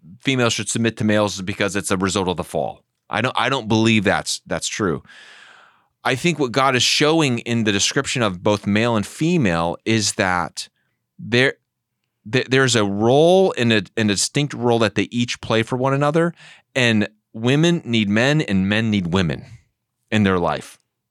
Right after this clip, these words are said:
which I believe this is why this argument or this discussion on gender fluidity and, and,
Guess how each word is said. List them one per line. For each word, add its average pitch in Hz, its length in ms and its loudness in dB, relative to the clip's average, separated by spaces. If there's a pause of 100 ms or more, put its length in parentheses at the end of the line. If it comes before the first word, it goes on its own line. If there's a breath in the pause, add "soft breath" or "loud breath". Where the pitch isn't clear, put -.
which 131 240 -2
I 139 180 2
believe 139 420 2
this 135 200 2
is 160 140 -2
why 113 300 0
this 127 260 0
argument 110 480 0
or 101 80 -2
this 104 280 -2
discussion 110 600 -2
on 95 440 0 (760 loud breath)
gender 127 400 2
fluidity 131 840 0
and, 98 420 0
and, 98 300 2